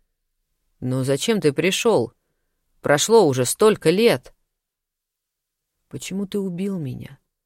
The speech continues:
Словно дуновение ветра прошелестел детский голосок. У Лени и Оли, все это время наблюдающих за происходящим, побежали по коже мурашки.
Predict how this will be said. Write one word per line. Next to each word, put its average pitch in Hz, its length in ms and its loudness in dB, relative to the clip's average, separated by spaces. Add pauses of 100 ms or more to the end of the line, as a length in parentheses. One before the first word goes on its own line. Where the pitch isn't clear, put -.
(920)
Словно 170 440 0
дуновение 170 680 0
ветра 175 440 -2
прошелестел 160 760 -4
детский 151 420 -4
голосок. 151 720 -4 (1200)
У 165 220 0
Лени 165 580 2
и 156 300 -2
Оли, 170 680 0 (200)
все - 220 -2
это 151 200 2
время 165 340 0
наблюдающих 151 960 0
за 135 140 0
происходящим, 147 1040 -4 (540)
побежали 180 480 2
по 190 180 0
коже 185 320 -2
мурашки. 160 800 -2